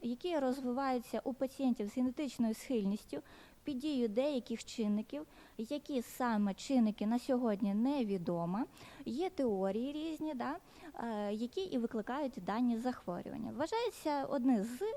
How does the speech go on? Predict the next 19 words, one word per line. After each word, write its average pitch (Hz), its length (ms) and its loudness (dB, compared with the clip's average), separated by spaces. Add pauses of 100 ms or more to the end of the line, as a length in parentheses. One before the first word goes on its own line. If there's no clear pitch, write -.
вважається 247 580 -2
стресовий 208 520 -2
фактор 330 440 -4
для 269 260 -2
неспецифічного 262 960 -2
виразкового 240 800 0
коліту, 226 560 -2 (460)
а, 240 260 0
а 277 120 2
також 220 460 0
харчування, 220 920 0 (320)
е, - 80 -2 (360)
в 254 240 2
разі 240 340 2
в-, 220 420 -2
використання 247 640 0
харчування 233 560 2
великої 240 460 2
кількості, 214 640 -2